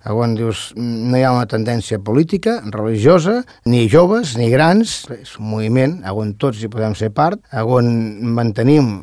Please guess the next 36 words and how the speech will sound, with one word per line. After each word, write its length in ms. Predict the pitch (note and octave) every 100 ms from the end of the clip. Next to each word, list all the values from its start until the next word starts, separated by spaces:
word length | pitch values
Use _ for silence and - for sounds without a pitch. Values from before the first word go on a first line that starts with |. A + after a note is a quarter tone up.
| - _ -
i 120 | A2
hem 140 | A#2+ C#3
de 80 | B2+
mantenir 580 | A#2 G#2+ A2 C3+ C3+ F#2+
una 540 | G#2+ A#2 A2+ A2 G#2+
col·laboració 600 | - A2+ A2 A2+ - C3 A2+ -
estretíssima, 1000 | G#2+ F#2+ - A2 C#3+ D3+ - G#2+ G2+ E2 G#2
diríem 460 | G#2 A2+ A#2 A2 G#2
cordial, 560 | A2+ A2 G#2+ C3 D3 A2
amb 160 | G2+
els 140 | G2 F#2
ajuntaments 560 | F#2+ G#2 G2 A2+ C3 -
que 100 | C3+
hi 40 |
hagi, 160 | C#3 A#2
del 180 | G2+ F2+
color 220 | G2+ G#2
que 100 | G2+
sigui. 360 | G2 D3+ D3+ A3 B3+ _
Hem 180 | A#2+ A#2
de 80 | A#2+
mantenir 360 | A2+ A2+ D3
una 420 | D3 A#2 G#2+ G#2 G2
bona 240 | A2 B2+ B2
relació 400 | A#2+ G#2+ - D#3+
amb 200 | C3+ G#2+
els, 100 | G2
amb 220 | G#2+ A2 G#2
el 80 | G2+
teixit 320 | G2+ - B2 A#2
associatiu 480 | G#2 A2+ G2+ C#3+ B2+
del 160 | A#2+ A#2
poble, 360 | E3+ E3 F3+ B3 -
amb 220 | B2+ A2+
la 40 |
societat, 600 | - F2+ A2+ A#2+ F3 A3